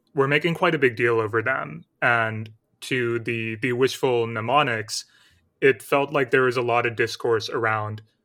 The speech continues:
these models seem to understand more about language than I previously expected, because I can give DALL-E or Imagen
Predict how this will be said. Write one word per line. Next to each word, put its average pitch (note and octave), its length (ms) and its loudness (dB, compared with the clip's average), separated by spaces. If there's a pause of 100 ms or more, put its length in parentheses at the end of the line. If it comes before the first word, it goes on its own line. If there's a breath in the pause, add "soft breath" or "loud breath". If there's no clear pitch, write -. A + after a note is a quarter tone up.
(440)
these C#3 300 -2
models B2+ 480 0
seem A#2+ 240 -6
to A2+ 640 -6 (240)
understand A#2+ 1080 0
more A#2 280 0
about A2+ 280 0
language A2 760 -6 (100)
than A2+ 340 2
I B2+ 160 0
previously A2 520 -4
expected, A2 640 -4
because G#2+ 500 -6 (280 soft breath)
I B2 120 4
can A#2+ 260 -8
give A#2 520 0 (460)
DALL-E A2+ 720 0
or A2 720 -2
Imagen A2+ 680 -2